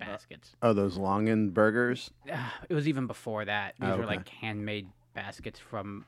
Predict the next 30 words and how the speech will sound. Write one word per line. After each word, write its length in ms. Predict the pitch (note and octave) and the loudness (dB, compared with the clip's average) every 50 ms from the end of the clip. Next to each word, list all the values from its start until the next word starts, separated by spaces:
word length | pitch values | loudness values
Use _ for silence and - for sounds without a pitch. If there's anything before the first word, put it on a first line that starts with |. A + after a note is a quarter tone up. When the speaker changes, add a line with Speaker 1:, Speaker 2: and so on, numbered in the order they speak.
| _ - | _ -8
Speaker 2:
the 240 | G#2 G2 F#2 F#2 - _ | -6 -6 -6 -6 -8 _
fatherland. 640 | - G2+ G2 G2 G2+ G2 F#2 F#2+ F#2+ F#2+ F#2+ F#2+ - _ _ - | -6 -4 -4 -4 -4 -4 -6 -6 -6 -6 -8 -8 -10 _ _ -2
Speaker 1:
<laughs> 40 | - G#2+ - - - - - - - - - - - - - _ - - - - - | -2 0 0 0 -2 -4 -8 -18 -20 -20 -20 -20 -20 -20 -20 _ -20 -20 -20 -20 -20
Speaker 2:
Oh. 60 | - - - _ _ _ - - _ _ _ - - - - - - - - - - - - - - - - _ _ | -20 -20 -20 _ _ _ -20 -20 _ _ _ -20 -20 -20 -20 -20 -20 -20 -20 -20 -20 -20 -20 -20 -20 -20 -20 _ _
Speaker 1:
Cool. 300 | - - F3 D#3 G2+ - _ - | 0 2 2 2 2 0 _ 4
Uh, 320 | B2 A#2+ A#2+ A#2 A2 G#2+ - | 6 6 8 8 6 6 4
so 260 | - - - A#2+ A2+ | 2 2 6 8 8
I 20 | A2+ | 8
Speaker 2:
Uh, 40 | G#2+ | 8
Speaker 1:
guess 200 | A#2 C3 C3 - | 6 4 2 2
we 80 | C3 | -2
could 160 | - G2+ E2+ | -2 -2 -4
start 240 | - - A2 G#2+ G#2 | -2 0 0 2 2
our 80 | G2 F#2+ | 2 2
show. 480 | - - A#2+ A2+ G#2+ A2 A#2+ C#3+ C#3 - - - | 0 2 4 6 6 6 6 4 0 -6 -10 -6
Speaker 2:
we 100 | F3+ E3+ | -6 -4
could, 120 | - - - - | -4 -4 -2 0
oh, 160 | G3+ G3 - - _ - | 0 0 0 -2 _ -4
I 80 | C3 | -2
do 140 | A#2+ C3+ C3+ | 0 0 0
need 180 | C3 B2+ B2 A#2+ | 2 0 0 0
to 120 | A2+ A2 | -2 -2
address 240 | A2 A2 A#2 A#2 - | -2 -2 -2 -4 -4
something 480 | - - - - - A2+ G#2 G#2 A2 - - | -6 -6 -6 -6 -6 -6 -8 -8 -6 0 4
Speaker 1:
Oh, 200 | A#2+ A2+ G#2 F#2+ | 6 6 8 6
Speaker 2:
in 120 | F#2+ G#2+ | 6 2
the 60 | G#2 F2+ | 0 -4
Speaker 1:
okay. 80 | F#2+ | -2
Speaker 2:
comments. 520 | G#2+ A2 G#2+ A2 A2 G#2+ A2 - - - - - - - - | -2 -2 -2 -2 -4 -4 -6 -8 -12 -20 -20 -20 -20 -18 -16
Uh, 80 | - | -16